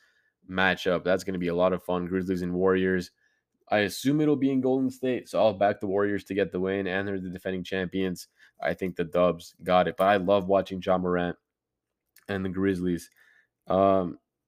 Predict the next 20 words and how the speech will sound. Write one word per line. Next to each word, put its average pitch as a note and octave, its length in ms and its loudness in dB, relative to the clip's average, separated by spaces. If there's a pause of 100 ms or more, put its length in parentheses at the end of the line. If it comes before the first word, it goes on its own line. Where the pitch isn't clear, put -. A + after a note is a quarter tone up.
(180)
now A2+ 320 0
let's C3 320 -2
talk A#2 300 0
about A2 540 4 (640)
some G#2+ 220 -2
baseball. G2+ 680 0
Uh, E2 220 -4
Fernando G2+ 360 -2
Tatis G2+ 440 -2
Junior, G#2+ 580 -2 (760)
I - 40 -8
mean, F2 160 -4
terrible A#2 320 4
news A#2 180 0
for A2 120 -10
the F#2+ 60 -8
Padres G#2 440 0
fans, G2+ 200 -2
and G2 100 -2
I, F#2+ 140 -2